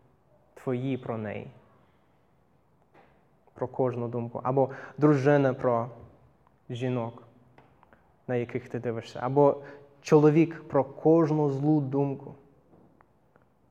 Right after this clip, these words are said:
яку ти думаєш про нього, або бос, або начальник, про кожну погану думку в його або її сторону. Точно би звільнили тебе.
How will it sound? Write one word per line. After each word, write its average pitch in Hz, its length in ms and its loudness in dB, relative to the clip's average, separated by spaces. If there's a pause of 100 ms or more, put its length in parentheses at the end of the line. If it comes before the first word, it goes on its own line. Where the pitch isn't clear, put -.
(180)
яку 135 200 -4
ти 135 140 -12
думаєш 123 400 -2
про 123 180 -6
нього, 113 420 -6
або 135 480 4 (380)
бос, 131 400 2
або 120 160 -4
начальник, 113 600 -8 (1120)
про 135 160 -6
кожну 135 360 2
погану 127 420 -2
думку 120 360 -10 (840)
в 117 140 -10
його 123 460 0
або 117 220 -4
її 117 260 -4
сторону. 117 460 -8 (1400)
Точно 135 320 -8
би 123 300 -4 (120)
звільнили 131 500 -6
тебе. 123 280 -14